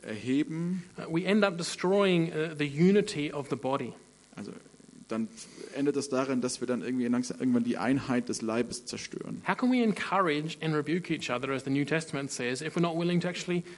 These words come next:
Speaker 2: listen to each other, if we think the other person has no right to say anything to me?
Speaker 1: Wie können wir uns gegenseitig ermutigen oder eben auch korrigieren und ermahnen, wie die Bibel uns dazu auffordert, wenn wir gar nicht bereit sind, dem anderen zuzuhören und uns korrigieren zu lassen?
Speaker 2: So if we, if we do that, if we misunderstand sola scriptura,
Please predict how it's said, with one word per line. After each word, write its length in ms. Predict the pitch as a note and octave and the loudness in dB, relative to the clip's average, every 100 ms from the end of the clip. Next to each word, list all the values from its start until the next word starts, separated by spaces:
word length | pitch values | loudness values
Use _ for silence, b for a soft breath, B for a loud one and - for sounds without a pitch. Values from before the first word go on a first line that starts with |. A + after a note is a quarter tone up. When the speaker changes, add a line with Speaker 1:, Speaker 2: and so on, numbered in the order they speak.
| B | B
Speaker 2:
listen 380 | D#3+ G3+ G#3 F3+ | 0 2 2 0
to 100 | D#3+ | -2
each 180 | C3+ | -2
other, 160 | B2 B2 | -4 -4
if 140 | B2+ | -4
we 80 | D#3 | -4
think 240 | - F3+ D#3+ | 0 0 0
the 140 | D#3 | -2
other 120 | E3 | -2
person 320 | E3+ D#3+ - | 0 -2 0
has 120 | D3+ D3+ | -2 0
no 200 | D#3+ E3+ | 2 2
right 380 | E3 F3 C#3+ | 0 0 -2
to 80 | E3 | -4
say 220 | D3+ F#3 | -4 -2
anything 360 | A3 B2+ A#2 A2 | -2 -2 -4 -8
to 100 | A#2 | -8
me? 100 | A2 - C3 | -10 -10 -12
Speaker 1:
Wie 80 | |
können 260 | - F3 E3+ | -2 2 6
wir 140 | D3 | 6
uns 180 | C3+ B2+ | 6 2
gegenseitig 460 | C#3+ C#3 B2+ A#2+ - | 0 0 0 -2 -4
ermutigen 480 | A2+ D3 F3+ D#3 A#2 | -2 -2 0 0 0
oder 160 | B2 | 0
eben 180 | B2 B2 | 0 -2
auch 160 | A2 - | -4 -2
korrigieren 560 | B2 A2+ G#2+ A#2 D3+ | 0 0 -2 2 2
und 140 | B2+ G2+ | 0 -4
ermahnen, 560 | G#2 G#2+ D#3 B2+ G#2 | -2 0 2 2 0
wie 80 | G#2 | -2
die 80 | G2+ | -2
Bibel 240 | G#2+ A2 | -4 -2
uns 160 | G2 - | -4 -6
dazu 240 | G#2 - | -8 -6
auffordert, 480 | - D3 A2 A2+ B2+ B B B | -6 -4 -2 -2 -2 B B B
wenn 120 | A#2+ | -2
wir 100 | A#2 | 0
gar 120 | A#2+ A#2 | 0 0
nicht 160 | A2 | 0
bereit 320 | A2+ A2 B2 | -2 2 0
sind, 300 | - - A#2 | 0 -4 -4
dem 120 | A#2+ G#2 | -4 -4
anderen 320 | A2+ G#2+ A2 | -4 -4 -6
zuzuhören 540 | - F#3 - G#2+ G#2+ | -4 -4 -4 -6 -6
und 80 | G#2 | -4
uns 220 | A2 G#2+ | -6 -6
korrigieren 480 | - B2 A#2 C#3+ B2 | 0 0 2 -2 -2
zu 100 | - | -8
lassen? 340 | G2+ - - - - - B B B B - | -12 -12 -16 -18 -20 -20 B B B B -4
Speaker 2:
So 140 | E3 | -2
if 220 | E3 F3+ | -2 -2
we, 80 | G3+ F#3 | -2 -2
if 140 | D#3+ | -2
we 60 | D#3 | -2
do 220 | F3+ B3+ | 2 4
that, 180 | E3 C#3 | 4 2
if 120 | D3 | 0
we 80 | D#3 | 4
misunderstand 720 | E3 G#3+ G#3+ G3 F3 F3+ E3+ - | 6 6 4 0 0 0 0 0
sola 200 | E3 D#3+ | 0 0
scriptura, 640 | - D3+ - E3 C#3 | -2 -6 -2 0 0